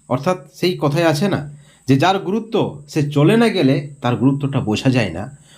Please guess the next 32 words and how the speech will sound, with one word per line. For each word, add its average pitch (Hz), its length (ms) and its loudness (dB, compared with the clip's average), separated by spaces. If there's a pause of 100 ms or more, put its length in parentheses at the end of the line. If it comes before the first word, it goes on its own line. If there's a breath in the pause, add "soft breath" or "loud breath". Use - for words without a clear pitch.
অর্থাৎ 147 320 -2
পার্শ্ব 143 320 -2
শিক্ষকরা 160 440 -8 (140)
এই 175 200 4
জায়গায় 127 380 0 (260 loud breath)
পার্শ্ব 156 320 -2
শিক্ষকদেরকে 180 640 -10
চোখে 147 240 0 (180)
আঙুল 262 240 6
দিয়ে 226 220 2
আধিকারিকদের 127 540 -2 (340 loud breath)
বা 139 160 -2
সরকারকে 165 680 -6
তথা 131 240 -8
মানবিক 170 320 -2
মুখ্যমন্ত্রীকে 113 720 -4
বোঝাতে 92 380 -6
হবে 139 200 4 (280 loud breath)
যে 113 100 -4
পার্শ্ব - 320 -8
শিক্ষকদের 98 480 -8
গুরুত্ব - 380 -8
কতখানি, - 480 -16 (380 soft breath)
এসএসএম 175 480 2
কর্মীদের 123 360 2
গুরুত্ব 95 360 -10
কতখানি। - 480 -14 (320 loud breath)
এবং 131 260 4
এই 165 160 2
উদ্দেশ্যেই 185 520 2 (140)
এই 139 200 2
কর্মসূচি 151 580 0